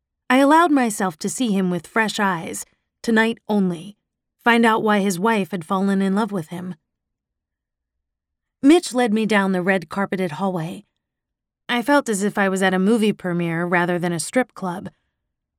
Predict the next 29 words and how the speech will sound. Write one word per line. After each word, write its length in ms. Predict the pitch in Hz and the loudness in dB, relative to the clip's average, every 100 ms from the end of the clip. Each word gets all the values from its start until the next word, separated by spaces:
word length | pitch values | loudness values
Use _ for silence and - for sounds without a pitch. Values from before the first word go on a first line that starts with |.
| _ | _
but 120 | 233 | -4
this 180 | 269 277 | -2 -2
place 360 | - 277 214 214 | 0 0 0 -2
was 140 | 196 | -2
unlike 380 | 196 202 190 190 | 2 2 0 0
any 200 | 196 196 | 0 0
strip 280 | - 220 - | -2 -6 -4
club 260 | 202 180 | -4 -2
I'd 180 | 180 170 | -2 0
visited 440 | 175 214 190 180 165 | 0 0 0 -4 -2
in 140 | 190 | -4
preparation 680 | 180 202 190 185 214 - 170 | -4 -2 0 0 0 -2 -6
for 120 | 190 | -2
going 260 | 185 185 180 | -2 0 0
undercover. 680 | 175 170 - 202 175 175 - _ _ _ _ _ _ _ _ | -2 -4 -4 -4 -4 -10 -16 _ _ _ _ _ _ _ _
I 100 | 226 | -12
thought 320 | 214 320 359 | -2 0 0
San 240 | - 277 254 | 0 -2 -2
Francisco 600 | 220 196 - 254 - 180 | -2 -4 -2 -4 -4 -4
had 200 | 185 175 | -2 -2
some 160 | 185 | -4
classy 500 | 170 - 233 226 208 | -6 -2 0 0 -2
joints. 560 | 180 165 202 170 - - - _ _ _ _ _ _ _ | -2 0 0 -2 -8 -12 -12 _ _ _ _ _ _ _
This 180 | 254 277 | -4 0
place 340 | 349 330 - _ _ _ | 2 2 0 _ _ _
looked 200 | 202 226 | -6 -4
like 140 | 254 247 | -2 -2
a 60 | |
restaurant. 720 | 160 175 247 - 170 160 180 | -2 -2 -2 -4 -10 -10 -14